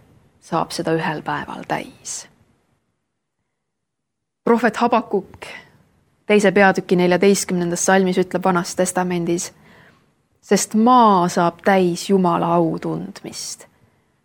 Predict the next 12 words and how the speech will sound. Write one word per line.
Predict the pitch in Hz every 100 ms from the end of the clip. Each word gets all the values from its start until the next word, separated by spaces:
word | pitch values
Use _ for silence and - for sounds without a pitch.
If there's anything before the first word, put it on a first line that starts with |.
| _ -
otse | 185 -
kui | 180 175 170
veed | 190 175 170 - - - _ _ _ _ _ -
katavad | 156 160 156 151
merepõhja.“ | 170 160 - - - - - - _ _ _ _ _ _ _ _ _ _ _ _ _ _ _
See | - 247
on | 220
Jumala | 196 226 214 185 185
riigi | 190 196 190 - 180 175 - _ _
suund | - - 226 185 175 160 160
ja | 170
dünaamika. | 180 180 175 170 156 _ -